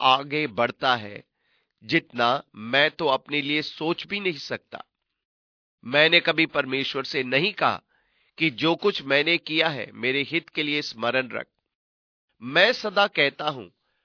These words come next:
"प्रभु, अपना अनुग्रह और दया मुझ पर कर, क्योंकि तू अनुग्रहकारी और दयावंत प्रभु है।" मैं परमेश्वर के पास अपने कामों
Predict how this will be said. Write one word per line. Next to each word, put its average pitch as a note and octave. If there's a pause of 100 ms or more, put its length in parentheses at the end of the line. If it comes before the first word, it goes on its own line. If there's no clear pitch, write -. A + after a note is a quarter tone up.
(160)
"प्रभु, F3
अपना D3
अनुग्रह F#3
और C#3+
दया B2+ (440)
मुझ C#3+
पर C3+
कर, A#2 (600)
क्योंकि A3+
तू G#3+
अनुग्रहकारी F#3
और C#3+
दयावंत B2
प्रभु A2+
है।" F2 (1040)
मैं B2
परमेश्वर C3+
के D3
पास A#2
अपने C3+
कामों C3